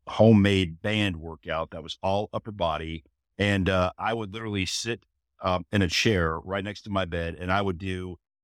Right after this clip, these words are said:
three, all kinds of band work from a pressing perspective, from rowing, overhead pressing, uh, modified twisting, anything that I could do just to keep the blood flowing. And that just gave me something to look forward to throughout the day. So I just tried to keep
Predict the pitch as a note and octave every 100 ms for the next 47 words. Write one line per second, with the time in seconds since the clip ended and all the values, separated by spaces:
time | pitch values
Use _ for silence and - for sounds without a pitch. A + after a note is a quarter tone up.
0 | _ _ - G#2+ B2 - - G2 B2 -
1 | A#2+ F#2+ F2+ G2 G2+ G2 G#2 - F2 D#2
2 | A2 G#2 A2+ G2 G2 - G#2 - G#2 F#2+
3 | - E2 D#2 F#2+ G#2+ A2+ A2+ A2 - _
4 | - A2 G2 G2+ F#2 - G#2+ - A2 G#2+
5 | G#2+ - F#2+ F#2 F2 A2 G#2+ G#2 G2 E2+
6 | - G#2 - G#2 G2 G2+ G2+ _ _ _
7 | - E3 G3+ D#3 C#3 A2 G2 F#2 G2+ F#2+
8 | F#2+ - - G2 - D#2+ F2 D#2+ - D2+
9 | C2+ - - _ _ - G#2+ D3+ B2 A2
10 | B2 A2+ G#2 F#2+ A2 F#2+ F#2+ F2+ E2+ -
11 | G#2+ F2+ E2+ F2+ E2+ E2+ F2+ E2 E2+ D#2+
12 | F#2 F#2+ - G#2+ B2 - A#2 G2 - A2+